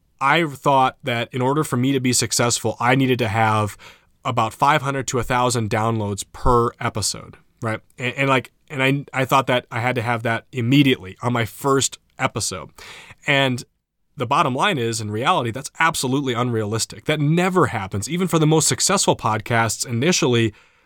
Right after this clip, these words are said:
they don't have, uh, five hundred to a thousand downloads, right? They have a lot less than that initially. And so the best way to combat that is just to take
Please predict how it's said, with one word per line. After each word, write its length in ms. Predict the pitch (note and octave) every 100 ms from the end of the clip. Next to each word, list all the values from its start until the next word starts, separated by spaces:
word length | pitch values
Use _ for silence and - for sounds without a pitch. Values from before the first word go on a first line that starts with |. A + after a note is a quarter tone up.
| -
they 100 | E3+
don't 120 | G3+
have, 240 | C3+ A#2 -
uh, 100 | G#2+
five 300 | - B2+ A#2
hundred 260 | G#2 A2+ G#2+
to 120 | -
a 40 | G#2
thousand 440 | G#2 G#2 G#2+ G2
downloads, 540 | G2 F#2 G2+ C3 F3 - - - -
right? 180 | F3+
They 100 | F3+
have 120 | F3+ F3
a 40 |
lot 220 | F3+ D#3+
less 240 | F3 G#3 -
than 160 | D3+
that 220 | G#2+ E2+ - _ _ _
initially. 640 | C3+ D3+ G3+ - - - _ _ _ _ _ _ -
And 160 | E3
so 120 | F#3
the 100 | E3
best 340 | C#3+ E3+ F#3 F3
way 200 | F3+ F3
to 300 | - F3 D#3
combat 600 | - C3 G#2+ A#2+ G3+ -
that 280 | G#2+ G2+ G#2+ _ _
is 220 | C#3 C3 -
just 240 | F#3 -
to 80 | G3+
take 340 | - C#3+ C#3+